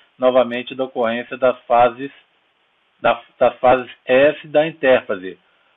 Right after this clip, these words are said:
Presta atenção, olha aqui, ó, fases G e fases S.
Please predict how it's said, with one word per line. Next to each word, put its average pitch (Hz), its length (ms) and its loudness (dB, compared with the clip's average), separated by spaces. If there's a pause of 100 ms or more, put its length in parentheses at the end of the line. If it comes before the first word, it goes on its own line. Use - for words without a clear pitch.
(120)
Presta 208 280 2
atenção, 160 680 2
olha 143 200 2
aqui, 151 240 -2
ó, 123 180 4 (540)
fases 120 520 2
G 190 260 2
e - 40 -8
fases 175 480 -2
S. 123 260 2